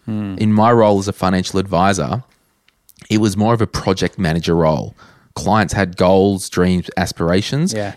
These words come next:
Speaker 2: and we just worked back and project manage those things. We had tools on the computer.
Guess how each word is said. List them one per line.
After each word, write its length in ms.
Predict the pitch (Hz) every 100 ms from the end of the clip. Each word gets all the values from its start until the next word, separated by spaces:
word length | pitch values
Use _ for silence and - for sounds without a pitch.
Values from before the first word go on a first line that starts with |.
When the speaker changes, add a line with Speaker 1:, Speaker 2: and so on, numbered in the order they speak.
| -
Speaker 2:
and 120 | 95
we 80 | 92
just 220 | 101 -
worked 340 | 101 95 - -
back 540 | 101 69 101 - - _ _ _ _ -
and 680 | 92 87 82 85 82 - - _ _ _ -
project 400 | - 90 - -
manage 360 | 87 87 82
those 240 | 90 82 -
things. 420 | 113 120 113 104
We 80 | 90
had 200 | 85 78
tools 340 | - 117 107
on 80 | 95
the 60 | 90
computer. 640 | 85 - 110 110 113 104